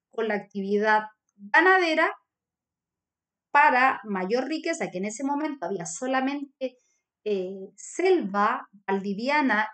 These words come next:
y mucha riqueza de árboles y plantas, pero ellos querían extender la misión estatal era extender el territorio agrícola y ganadero, ¿ya? Y para ello,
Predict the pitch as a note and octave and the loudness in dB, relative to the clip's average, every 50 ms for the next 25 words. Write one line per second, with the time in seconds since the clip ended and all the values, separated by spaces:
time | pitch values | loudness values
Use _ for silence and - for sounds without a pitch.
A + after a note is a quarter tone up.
0 | _ _ _ _ - B3+ A#3 G#3+ G#3 G3+ G#3 A3 B3+ D#4+ G4+ G#4 G4 F#4+ F#4+ - | _ _ _ _ -6 -4 -2 0 0 0 0 0 0 0 4 6 6 6 4 2
1 | - A#3+ A3+ A3+ A3+ G#3+ - A#3+ A3+ - G3+ F#3+ F3+ F#3 F3+ G3 A3+ C#4+ D4+ D4+ | -8 -6 -6 -6 -8 -6 -6 -6 -6 -6 -8 -6 -4 -2 2 6 8 8 6 6
2 | C4+ A3+ A3 A3 G#3 G#3+ A3 G#3 - - _ - G3 - E4+ F#4 F4+ D#4+ D#4+ D#4+ | 2 -4 -6 -6 -4 -4 -4 -4 -4 -10 _ -14 -10 -2 0 2 2 2 2 0
3 | - E4+ F4+ F4 - _ _ _ _ _ _ _ _ _ A4+ A#4 A4+ G#4 G4+ F#4+ | -2 -4 -6 -6 -8 _ _ _ _ _ _ _ _ _ 2 4 4 4 4 2
4 | - E4+ F4+ F4+ F4 - - D#4 D4+ D4+ D4 C#4 C4+ C4 - - _ F#3+ F#3 F#3 | 0 0 0 0 0 -2 -6 -6 -4 -4 -4 -6 -6 -8 -12 -10 _ -6 -6 -4
5 | F3+ F#3 G3 G3+ G#3+ G#3+ - F#4 F4 - - _ _ _ A3+ A3 G#3+ G#3 G3+ - | -4 -4 -4 -6 -2 0 0 0 0 0 -8 _ _ _ -8 -6 -4 -4 -6 -8
6 | - - F4+ G#4 A4 A4+ - _ _ _ _ _ _ _ _ _ _ _ _ - | -4 -2 -2 -2 -2 -6 -14 _ _ _ _ _ _ _ _ _ _ _ _ -14
7 | G#3+ - - C4 B3+ C4 C#4+ D4+ D4 - C4+ B3 A#3+ A#3 A#3 - - _ - F#3+ | -10 -4 -4 -4 -2 0 -2 -2 -2 -4 -2 -2 -2 -2 -4 -8 -14 _ -6 -6
8 | F#3 F#3+ G#3 B3 D4+ F#4 G4 F#4+ E4+ D#4+ - - C4 C4+ C4+ - C#4 C4+ C4+ C4 | -4 -4 -4 -2 -2 0 0 0 -2 -2 -6 -8 -6 -6 -6 -6 -6 -4 -2 -2
9 | B3 B3+ C4 C4+ D4 C#4+ C4+ - C#4 C#4 C4+ C4+ C4+ - - _ _ _ _ - | -2 -2 -4 -4 -6 -10 -6 -6 -4 2 2 2 2 2 -2 _ _ _ _ -10
10 | D#4 D4+ C#4+ D4 _ G#3 G3+ A#3+ A#3+ A#3 A3+ A#3 A3 G3 F3 F3 E3 - _ _ | -10 -10 -10 -14 _ -12 -10 -8 -4 -4 -2 -2 -2 -2 -4 -6 -10 -16 _ _
11 | _ G#3 G#3 - C4 C4+ C#4 - _ _ _ _ _ _ _ - F#4 G#4 G#4 G4+ | _ -10 2 4 4 4 4 0 _ _ _ _ _ _ _ 4 4 4 6 6
12 | F#4+ E4 C#4 B3 A#3 A#3+ C4 C4+ A3+ G3 F#3+ F#3+ G#3 A3+ A3+ | 2 2 4 4 4 2 2 0 -2 -2 -2 -2 -4 -4 -8